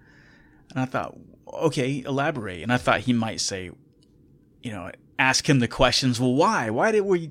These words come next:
why'd you do the crazy things you did?" And no, he would, he wanted to dive into his brilliant mastermind <laughs> strategic. I'm like, "This guy's just digging a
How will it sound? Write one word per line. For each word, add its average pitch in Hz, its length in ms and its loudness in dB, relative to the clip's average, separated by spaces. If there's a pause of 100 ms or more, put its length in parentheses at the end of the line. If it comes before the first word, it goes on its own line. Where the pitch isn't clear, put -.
why'd 202 260 -2
you 240 80 0
do 175 360 -4
the 160 100 -6
crazy 160 300 -6
things 151 260 -6
you 143 80 -10
did?" 147 300 -6
And 85 260 -12
no, 143 240 -4
he 113 160 -4
would, 123 220 -6 (720)
he - 80 -14
wanted 147 180 -2
to 113 60 -6
dive 120 320 -2
into 120 240 -2
his 101 240 -6 (400)
brilliant 123 520 2
mastermind 117 720 2
<laughs> 170 100 0
strategic. - 600 0
I'm 160 180 4
like, 151 200 0
"This 180 200 4
guy's - 400 -2
just - 220 -6
digging 170 280 4
a 127 40 4